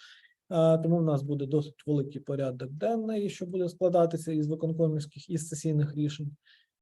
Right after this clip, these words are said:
Всім гарних вихідних, е, мирного неба над головою, бережіть себе, добре відпочиньте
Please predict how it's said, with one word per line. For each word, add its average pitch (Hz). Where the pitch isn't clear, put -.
Всім 208
гарних 165
вихідних, 165
е, 165
мирного 151
неба 135
над 135
головою, 151
бережіть 151
себе, 175
добре 151
відпочиньте 190